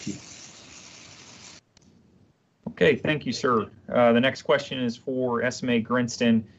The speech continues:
Speaker 2: and it's really just a, to summarize a number of questions, is the Army, uh,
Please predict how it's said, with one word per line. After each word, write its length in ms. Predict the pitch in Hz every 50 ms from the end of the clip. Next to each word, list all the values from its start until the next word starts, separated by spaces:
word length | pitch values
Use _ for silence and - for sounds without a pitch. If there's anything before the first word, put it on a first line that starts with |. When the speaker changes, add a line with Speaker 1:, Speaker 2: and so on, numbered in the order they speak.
| _ _ _ - 123
Speaker 2:
and 80 | 120
it's 160 | 117 110 -
really 320 | 135 139 151 147 135 123 117
just 320 | 110 107 113 113 110 -
a, 320 | 117 113 107 104 104 104 101 - - - - - -
to 120 | - 117
summarize 600 | 113 - - 165 160 165 156 147 139 139 131 120
a 40 | 120
number 380 | 117 123 139 147 147 135 127
of 140 | 113 104 101
questions, 560 | - - 113 110 107 - - 113 107 107 101
is 160 | 107 110 107 107
the 80 | 110
Army, 600 | - - 127 139 143 143 143 135 135 131 127 127 127 _ _ _ _ _ _ _ _ _ -
uh, 560 | 113 110 110 107 107 104 104 101 101 98 98